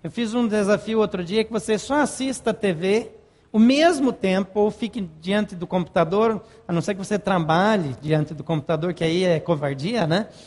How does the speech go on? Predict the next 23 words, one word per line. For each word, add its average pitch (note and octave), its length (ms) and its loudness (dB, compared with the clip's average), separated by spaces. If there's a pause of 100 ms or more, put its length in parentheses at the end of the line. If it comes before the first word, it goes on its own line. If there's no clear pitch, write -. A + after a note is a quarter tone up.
(380)
Mas G3+ 600 2 (360)
só C4 260 0
por A#3+ 220 2
lazer, F#3+ 580 2
que G#3+ 80 -6
você A3+ 300 -4
gaste B3 520 -2 (640)
somente D4 680 2
esse C4 240 0
tempo A3 360 0
com G3+ 120 -8
internet G3+ 680 -2
e F#3 40 0
T F3+ 200 0
V G3+ 200 -2
que A3 100 -10
você A3 260 -4
gastou A#3 680 2
orando A3 420 2
e G#3+ 60 0
lendo G3+ 260 -4
a A3 60 0
Bíblia. C#3 420 -6